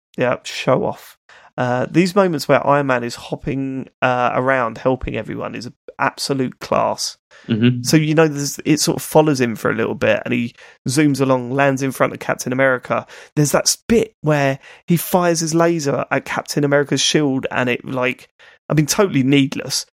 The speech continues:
Speaker 1: Like, but
Speaker 2: Mm-hmm.
Speaker 1: he, he redirects the laser to kill loads of aliens.
Speaker 2: Yeah, yeah,
Speaker 1: And
Speaker 2: yeah.
Speaker 1: then he jumps up and then flies along to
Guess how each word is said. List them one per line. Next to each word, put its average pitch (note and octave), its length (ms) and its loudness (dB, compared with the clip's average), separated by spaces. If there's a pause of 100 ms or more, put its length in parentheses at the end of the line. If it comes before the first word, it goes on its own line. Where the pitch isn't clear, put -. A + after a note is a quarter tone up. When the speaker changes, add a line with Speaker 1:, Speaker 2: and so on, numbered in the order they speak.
(120)
Speaker 1:
Like, - 220 2
but D3 160 2
Speaker 2:
Mm-hmm. - 300 2
Speaker 1:
he, - 160 2
he C#3+ 160 0
redirects C#3 1000 -2
the C#3 60 0
laser C#3 360 2
to - 160 -12
kill C3 260 0
loads B2+ 220 0
of C3 80 -4
aliens. C3 520 -2
Speaker 2:
Yeah, G#2+ 180 4
yeah, G2 200 2
Speaker 1:
And C#3 80 4
Speaker 2:
yeah. C#3+ 80 6
Speaker 1:
then C#3+ 80 2
he D3+ 220 -2
jumps - 340 0
up C#3 160 -2
and C3+ 80 -2
then B2 80 0
flies C3+ 400 0
along C3 440 -2
to B2 300 -2